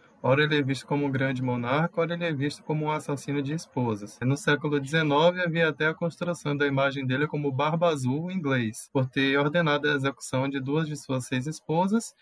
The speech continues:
e ter se divorciado de duas delas também. Então, o Henrique oitavo ele gera esses sentimentos conflitantes, principalmente com as intenções por trás do cisma religioso em Inglaterra,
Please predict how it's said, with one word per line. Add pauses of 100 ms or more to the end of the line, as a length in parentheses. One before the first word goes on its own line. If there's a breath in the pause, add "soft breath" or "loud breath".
(240 soft breath)
e
ter
se
divorciado
de
duas
delas
também. (720)
Então,
o
Henrique
oitavo
ele
gera
esses
sentimentos
conflitantes,
principalmente
com
as
intenções
por
trás
do
cisma
religioso
em
Inglaterra,